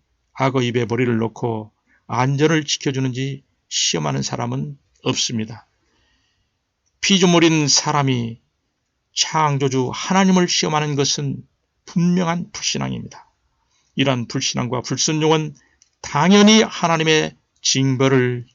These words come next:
자초하게 되는 것입니다. 하나님은 시험의 대상이 아닙니다. 하나님은 우리가 마땅히 순종하고 예배할 분이신 것을 잊지 말아야 합니다.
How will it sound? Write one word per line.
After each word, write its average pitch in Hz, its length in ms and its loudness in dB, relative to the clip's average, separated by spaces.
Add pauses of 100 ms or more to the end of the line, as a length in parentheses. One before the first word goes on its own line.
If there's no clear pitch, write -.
(140)
자초하게 147 560 -4
되는 143 180 -4
것입니다. 123 520 -10 (680)
하나님은 123 560 -2
시험의 165 640 0
대상이 135 440 -4
아닙니다. 113 540 -12 (580)
하나님은 151 460 2
우리가 160 400 6
마땅히 175 560 4
순종하고 170 840 4
예배할 180 680 6 (100)
분이신 143 440 -4
것을 135 520 0 (300)
잊지 165 460 0
말아야 135 420 -2
합니다. 117 540 -8